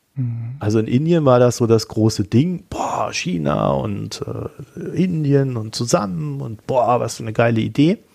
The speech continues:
Speaker 2: China hat das nicht thematisiert gegenüber seinen Bürgern.
Speaker 1: Mhm.
Speaker 2: So, äh, jetzt spricht wiederum dafür, dass es,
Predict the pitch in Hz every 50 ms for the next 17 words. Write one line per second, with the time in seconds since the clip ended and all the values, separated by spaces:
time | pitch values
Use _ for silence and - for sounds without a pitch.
0 | _ _ _ _ - - - - - - - - - - _ _ _ _ _ _
1 | - 131 - - - - - 156 156 151 143 127 131 131 - 135 127 120 - -
2 | - 127 123 - - - - 120 117 113 110 110 110 - 110 104 104 107 113 110
3 | - - 107 98 95 92 90 90 92 87 85 87 87 85 85 85 113 107 98 90
4 | 87 87 87 - - _ _ _ _ _ _ _ _ _ _ _ - - - _
5 | _ - 147 135 127 120 120 120 120 _ _ 165 175 175 185 - - _ - 113
6 | 107 123 151 165 165 147 120 110 - - 123 127 135 - - - 139 - - -
7 | _ _ _ _ _ _ _ _ _ _ _ - - - _ _ _ - - 165
8 | - - - - 151 147 147 143 131 139 139 135 120 113 104 - - - 165 220
9 | 269 247 131 113 104 101 98 98 95 - - - - - -